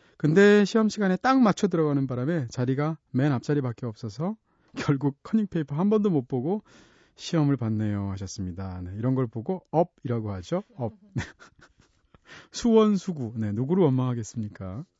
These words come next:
근데 보통 시험 감독할 때 선생님들 뒤에 안 서 있나요? 저는 그런데 앞에 서 있으면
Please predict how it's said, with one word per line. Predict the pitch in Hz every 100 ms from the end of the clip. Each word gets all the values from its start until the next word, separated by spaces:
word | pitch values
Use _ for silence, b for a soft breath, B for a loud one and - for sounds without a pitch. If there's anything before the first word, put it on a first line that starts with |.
| B B B B
근데 | - 214
보통 | 214 226
시험 | 196 262
감독할 | 240 233 220 202
때 | 220
선생님들 | 208 220 214 226
뒤에 | - 185
안 | 226 156
서 | 160
있나요? | 135 131 214
저는 | 147 196
그런데 | 156 135 120 113 196 - b b b b
앞에 | 123 - 226
서 | 226
있으면 | 220 - 202 196 202 202 113